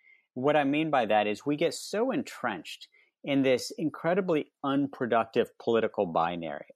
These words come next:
of Democrat versus Republican, where Republicans say we need to defund things and make,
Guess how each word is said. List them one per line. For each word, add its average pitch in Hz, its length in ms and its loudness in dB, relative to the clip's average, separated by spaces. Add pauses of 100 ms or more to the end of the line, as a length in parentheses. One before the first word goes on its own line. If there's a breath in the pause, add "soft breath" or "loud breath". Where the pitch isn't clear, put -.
(100)
of 101 320 -2
Democrat 107 640 2
versus 98 400 -4
Republican, - 640 -8 (400 soft breath)
where 127 140 4
Republicans 139 640 0
say 120 180 4
we 110 180 0
need 120 200 -2
to 107 240 -8
defund 127 480 -2
things 113 280 -2
and 104 120 -2
make, 95 220 -4